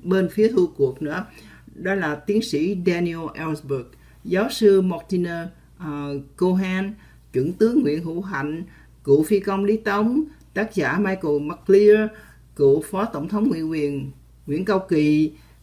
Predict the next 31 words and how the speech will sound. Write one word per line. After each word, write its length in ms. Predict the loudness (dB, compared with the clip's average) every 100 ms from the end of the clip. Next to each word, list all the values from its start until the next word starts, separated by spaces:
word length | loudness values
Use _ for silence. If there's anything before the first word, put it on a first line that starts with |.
| -4
cựu 180 | -2 0
sĩ 180 | -2 -2
quan 200 | -4 -4
Trần 200 | -4 0
Viết 220 | 2 0 -2
Đại 200 | -4 2
Hưng, 460 | 4 6 2 -2
cựu 160 | -4 -4
phó 220 | -4 -4
thủ 180 | -4 0
tướng 340 | 2 4 2
Đỗ 220 | -2 -4
Mậu, 480 | -2 -2 -4 -6 -8 -14 -10
cựu 140 | -2 0
sĩ 180 | 2 0
quan 240 | 0 -2 -4
Đặng 360 | -6 -8 -8
Văn 300 | -8 -4 -2
Nhâm, 400 | 0 2 2 2 -6 -20 _ -6
Trần 200 | -6 -4
Văn 260 | -6 0
Đôn, 400 | 6 6 6 2 -2 -12 -8
tác 200 | -6 -4
giả 280 | -2 -4 -6
James 360 | 2 4 4 0 -6 -18
Stokes 580 | -2 2 2 0 -6 0
Olsen, 420 | 0 0 -8 -8 -12 -20 -20 -20 -8
tác 180 | -6 -4
giả 140 | -4 -2
Michael 420 | -2 -2 -2 0
Bibby, 400 | 0 2 2 0